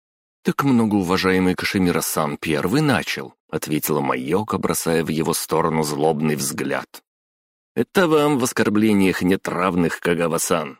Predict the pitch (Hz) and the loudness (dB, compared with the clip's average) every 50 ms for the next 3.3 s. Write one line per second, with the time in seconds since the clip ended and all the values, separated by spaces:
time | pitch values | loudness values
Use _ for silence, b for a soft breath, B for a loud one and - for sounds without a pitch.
0 | _ _ - - 82 87 104 - - 104 87 92 87 - - - 90 78 78 87 | _ _ -6 -2 0 0 0 0 0 0 0 2 0 0 0 -2 0 0 2 2
1 | 90 80 71 65 - _ _ _ _ _ _ - - - - 156 127 131 120 - | 2 2 0 -4 -8 _ _ _ _ _ _ -2 0 0 0 0 0 0 -2 0
2 | - 110 101 98 104 104 95 98 87 80 92 - - 104 92 - - 76 78 76 | 0 2 2 4 4 2 2 0 0 0 0 0 0 -4 -4 -4 -2 0 0 0
3 | 82 82 - - - - | 0 -2 -4 -6 -8 -8